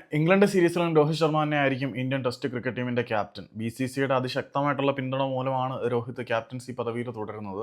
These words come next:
അല്ലെങ്കിൽ വേറെ ആരെങ്കിലും പരീക്ഷിക്കാനായിരുന്നു ഗൗതം ഗംഭീറിന്റെ തീരുമാനം എന്നാണ് നമ്മളുടെ ഒരു അറിവ്. ചാമ്പ്യൻസ് ട്രോഫി വിജയിച്ചതോടുകൂടി ബി സി സിയുടെ ഭാഗത്തു നിന്നും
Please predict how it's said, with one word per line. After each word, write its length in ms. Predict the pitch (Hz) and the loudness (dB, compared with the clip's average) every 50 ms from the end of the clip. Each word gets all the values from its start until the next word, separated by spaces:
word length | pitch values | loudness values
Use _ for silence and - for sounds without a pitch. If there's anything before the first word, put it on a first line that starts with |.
| 87 | -6
അല്ലെങ്കിൽ 300 | 104 104 104 110 110 117 | -6 -6 -6 -6 -6 -6
വേറെ 240 | 117 117 117 120 123 | -4 -4 -2 -2 0
ആരെങ്കിലും 420 | 120 120 120 127 123 123 120 127 120 | 0 0 0 -2 -4 -6 -8 -8 -6
പരീക്ഷിക്കാനായിരുന്നു 680 | 123 120 120 - - 120 127 127 120 117 117 123 120 113 | -6 -8 -8 -8 -10 -12 -8 -6 -6 -6 -6 -6 -6 -6
ഗൗതം 300 | 110 113 110 110 113 110 | -4 -4 -4 -4 -6 -10
ഗംഭീറിന്റെ 340 | 113 113 110 110 110 110 113 | -10 -12 -12 -14 -10 -10 -10
തീരുമാനം 500 | 104 107 101 101 110 107 101 101 92 - _ _ - 87 | -8 -8 -10 -10 -8 -10 -10 -10 -12 -16 _ _ -20 -18
എന്നാണ് 320 | 101 113 113 95 98 117 160 _ - - - - - - - - - - - - - | -14 -10 -10 -10 -10 -12 -14 _ -20 -20 -20 -20 -20 -20 -20 -20 -20 -20 -8 0 2
നമ്മളുടെ 260 | 151 165 165 165 165 | 4 6 8 8 8
ഒരു 80 | 160 156 | 8 8
അറിവ്. 240 | 139 131 123 117 113 | 8 6 4 2 2
ചാമ്പ്യൻസ് 320 | - 139 143 156 160 - | 2 0 0 0 -2 -2
ട്രോഫി 200 | 165 160 147 170 | -4 -2 0 0
വിജയിച്ചതോടുകൂടി 680 | 156 151 156 160 147 147 156 156 151 151 147 156 156 | 0 2 0 0 0 0 -2 0 0 0 0 0 0
ബി 160 | 151 143 139 | 0 0 0
സി 160 | 139 143 160 147 | 0 0 -4 -4
സിയുടെ 260 | 143 156 151 151 147 139 | -2 0 0 2 4 6
ഭാഗത്തു 300 | 143 143 139 131 139 135 | 4 4 4 0 -4 -4
നിന്നും 200 | 135 139 151 | -4 -6 -8